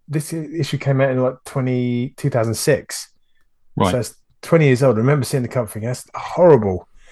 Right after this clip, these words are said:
Speaker 1: And, like,
Speaker 2: Mm.
Speaker 1: th-, there's the expression on the zombie's face, which is really kind of just like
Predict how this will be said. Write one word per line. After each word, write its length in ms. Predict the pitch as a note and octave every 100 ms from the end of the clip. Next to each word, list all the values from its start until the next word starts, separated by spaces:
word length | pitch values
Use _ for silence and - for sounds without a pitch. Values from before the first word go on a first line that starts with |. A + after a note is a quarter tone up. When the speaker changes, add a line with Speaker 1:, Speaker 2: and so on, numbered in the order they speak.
| - -
Speaker 1:
And, 100 | B2
like, 200 | C3 B2+
Speaker 2:
Mm. 160 | D3+ C#3
Speaker 1:
th-, 120 | D#3+
there's 180 | C#3 C#3
the 80 | C#3+
expression 500 | C3+ - D#3+ - C3+
on 100 | C3+
the 60 | B2
zombie's 320 | C3 B2+ A2+
face, 260 | C#3 B2
which 140 | A2+ G#2+
is 100 | A2+
really 220 | B2+ A#2+
kind 180 | A#2+ A#2
of 80 | A2
just 180 | A2 -
like 280 | G#2+ A2